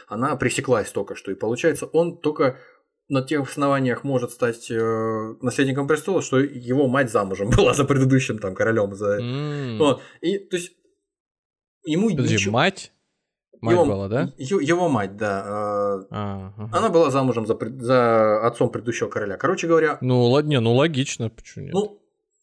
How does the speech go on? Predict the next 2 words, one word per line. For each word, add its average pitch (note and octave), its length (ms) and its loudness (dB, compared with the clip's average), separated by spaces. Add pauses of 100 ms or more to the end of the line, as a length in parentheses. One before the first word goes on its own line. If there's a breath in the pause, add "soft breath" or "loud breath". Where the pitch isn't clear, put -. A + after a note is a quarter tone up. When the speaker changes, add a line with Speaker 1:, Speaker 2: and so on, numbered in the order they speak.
(460)
Speaker 1:
получается, B2 1000 0 (120)
э, A2 760 -4